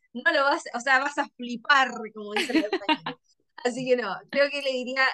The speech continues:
Speaker 1: un poco lo mismo, ¿cachai? Que vamos a ser felices y que lo vamos a lograr. Y las cosas que no se logren era porque quizás no las queríamos tanto.
Speaker 2: No eran.
Speaker 1: Eso, sí. ¡Eh!
Speaker 2: ¡Eh!
Speaker 1: Un aplauso.
Speaker 2: ¡Bravo!
Speaker 1: Un aplauso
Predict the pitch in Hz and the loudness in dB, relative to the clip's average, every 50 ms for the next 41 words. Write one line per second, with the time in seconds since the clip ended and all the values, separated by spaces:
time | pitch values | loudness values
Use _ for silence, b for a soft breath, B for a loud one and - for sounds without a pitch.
0 | - - 226 202 208 240 226 247 247 240 214 185 170 165 165 165 165 175 165 - | 0 -8 -14 -12 -10 -4 -2 0 0 0 -2 -6 -8 -12 -14 -14 -16 -16 -18 -14
1 | - 202 208 220 220 190 196 202 214 214 214 214 220 240 226 226 - 220 202 220 | -10 -8 -8 -8 -6 -6 -4 -4 -4 -2 -4 -4 -4 -6 -8 -8 -8 -10 -8 -8
2 | 247 254 - 294 285 285 262 214 208 196 185 180 180 185 220 226 240 233 220 208 | -8 -6 -2 -2 -2 -2 -2 -4 -4 -4 -4 -2 -2 -2 -2 -2 -2 -2 -2 -4
3 | 202 240 226 240 294 - _ _ b b b b b b b b b b b _ | -6 -4 -2 -2 -2 -2 _ _ b b b b b b b b b b b _
4 | - 226 220 214 214 214 214 214 - - - 269 330 320 - 285 277 302 320 - | -6 -4 -2 0 0 0 0 -2 -4 -6 -6 -4 -4 -2 -2 0 0 0 0 0
5 | 359 339 349 370 381 403 392 403 403 381 - - 254 277 269 233 254 247 - 220 | 0 0 2 2 0 0 -2 -4 -6 -6 -2 0 0 0 2 0 -2 -4 -4 -8
6 | - - 247 - - 349 403 453 - _ - 254 262 269 277 277 277 277 - - | -14 -12 -8 -2 2 2 2 0 -2 _ -8 -4 -2 0 0 0 -2 -2 -4 -2
7 | 240 254 240 233 214 - - 240 247 254 240 226 208 185 180 170 160 160 170 165 | 0 0 0 0 -2 -6 -6 -2 0 2 4 4 6 4 4 4 2 0 -2 -4
8 | - - 254 240 - - 151 - - - - 415 403 330 277 262 - - - 587 | -2 -2 -2 -2 -4 -10 -12 -12 -10 -2 2 2 2 2 2 -4 -4 0 0 2
9 | 622 587 571 554 494 466 440 392 370 349 294 285 - - 554 - 294 302 302 - | 4 4 4 2 2 2 4 4 4 4 6 4 6 6 8 8 8 6 6 8
10 | 311 - - 294 277 285 - 254 269 269 277 269 269 262 262 285 330 - - 480 | 8 10 10 10 10 10 10 10 8 8 8 6 4 2 2 0 2 4 2 2
11 | - 571 381 330 311 294 294 302 320 330 - | 2 2 4 4 4 6 6 6 6 4 4